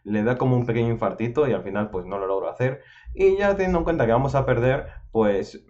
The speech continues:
mm, no está mal lo que he hecho para estar trabajando constantemente. Pero bueno, aquí el N M cien, vemos de que voy con doble Tiamat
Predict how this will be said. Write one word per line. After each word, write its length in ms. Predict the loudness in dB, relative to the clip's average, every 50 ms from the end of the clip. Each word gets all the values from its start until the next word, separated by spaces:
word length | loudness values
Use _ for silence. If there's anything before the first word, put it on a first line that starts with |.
| -10
mm, 560 | -6 -4 -4 -2 0 0 2 2 2 0 0 -2 -4 -8 -14 -12
no 160 | -4 0 2 2
está 160 | 4 4 2
mal 200 | 4 4 4 4
lo 100 | 2 0
que 80 | 0
he 80 | -2 -2
hecho 220 | -2 -2 -4 -4
para 180 | -4 -4 -4 -4
estar 280 | -4 -2 -2 -2 -2 0
trabajando 560 | 0 0 0 0 0 0 0 0 0 -2 -2
constantemente. 680 | -4 -6 -6 -6 -8 -8 -10 -10 -12 -12 -14 -14 -18 -20 -20 -20 -20 -20 -20 -20 -20 -20 _ _ _
Pero 160 | 2 2 4 4
bueno, 300 | 4 2 2 0 -6 -12 -16 -16 -8 -6
aquí 260 | -6 -4 -2 0 2
el 80 | 4 4
N 160 | 4 2 2
M 180 | 2 2 0 0
cien, 600 | 0 0 0 2 2 0 0 -2 -4 -6 -4 0
vemos 260 | 2 2 4 4 2
de 120 | 2 0 0
que 80 | 0
voy 240 | 2 2 2 2 0
con 260 | 0 0 0 2 2
doble 260 | 2 2 2 0 0
Tiamat 420 | -2 -2 -2 -2 0 0 -2 -2